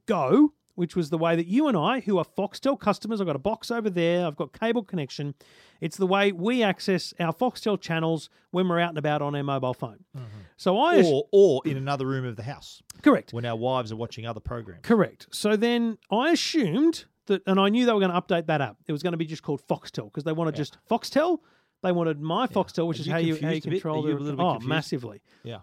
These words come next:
Speaker 1: And then Foxtel Now. But the
Speaker 2: Yeah.
Speaker 1: bottom line is most people would only have one of these apps.
Speaker 2: Yeah.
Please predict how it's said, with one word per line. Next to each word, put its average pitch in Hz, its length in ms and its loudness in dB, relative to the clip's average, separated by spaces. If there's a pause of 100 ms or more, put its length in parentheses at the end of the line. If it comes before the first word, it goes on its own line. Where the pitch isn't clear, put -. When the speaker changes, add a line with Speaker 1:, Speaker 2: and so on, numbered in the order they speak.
Speaker 1:
And 165 80 -4
then 170 140 2
Foxtel 151 420 -2
Now. 117 140 -6
But 185 160 -6
the 208 140 -4
Speaker 2:
Yeah. - 80 -4
Speaker 1:
bottom 294 180 4
line 170 200 2
is 165 120 -4
most 214 380 -2
people 196 180 2
would 165 100 2
only 165 180 -2
have 143 120 -6
one 143 160 -2
of 135 60 -4
these 131 160 -2
apps. 113 320 -8
Speaker 2:
Yeah. 107 100 -16